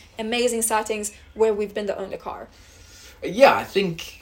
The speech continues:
Speaker 2: I, I, I think you're a hundred percent. There's always ways to avoid the crowds. Um, now, I would give, and I always, I, I, every chance I get, I need to roast this road, um, because I think it's the most overrated road in the Kruger National Park. If you
Speaker 1: S one hundred.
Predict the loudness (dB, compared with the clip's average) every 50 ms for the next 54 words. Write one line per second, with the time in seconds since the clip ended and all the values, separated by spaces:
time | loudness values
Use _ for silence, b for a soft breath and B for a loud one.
0 | -6 -4 -4 -2 0 2 2 4 4 4 2 2 2 0 -2 -2 -4 -6 -4 -2
1 | -2 -2 -2 -4 -6 -8 -8 -8 -8 -6 -4 -4 -4 -4 -2 -2 -2 -2 -2 -4
2 | -2 0 2 2 2 0 0 0 0 0 -2 -4 -4 -4 -4 -4 -4 -4 -6 -6
3 | -8 -10 -10 -8 -6 -4 -4 -4 -4 -6 -8 -10 -12 -14 -14 -10 -6 -4 -2 -2
4 | 0 0 -2 -4 -6 -8 -14 b b b b b b b b b -4 0 4 6
5 | 6 8 6 6 4 4 4 4 4 4 4 2 -2 -4 -4 -2 -2 -2 -4 -6
6 | -8 -8 -8 -6 -2 2 2 2 2 0 -2 -2 0 0 0 -2 -4 -6 -6 -6
7 | -6 -4 -4 -4 -4 -4 -6 -6 -6 -8 -8 -8 -8 -8 -6 -6 -6 -6 -6 -6
8 | -6 -6 -6 -8 -8 -6 -8 -8 -8 -10 -12 -12 -10 -10 -10 -10 -10 -10 -10 -10
9 | -8 -8 -10 -10 -10 -10 -12 -10 -10 -10 -10 -8 -8 -8 -8 -10 -12 B B B
10 | B B B B B -14 -10 -8 -6 -6 -6 -6 -8 -8 -12 -14 -14 -16 -18 -20
11 | -20 -16 -12 -12 -12 -10 -10 -10 -10 -10 -10 -12 -14 -14 -14 -12 -12 -10 -10 -10
12 | -10 -10 -10 -10 -8 -8 -8 -8 -8 -10 -10 -8 -8 -8 -8 -10 -12 -12 -12 -12
13 | -12 -10 -10 -10 -12 -12 -12 -14 -14 -8 -6 -4 -4 -4 -4 -6 -6 -6 -4 -4
14 | -4 -4 -4 -8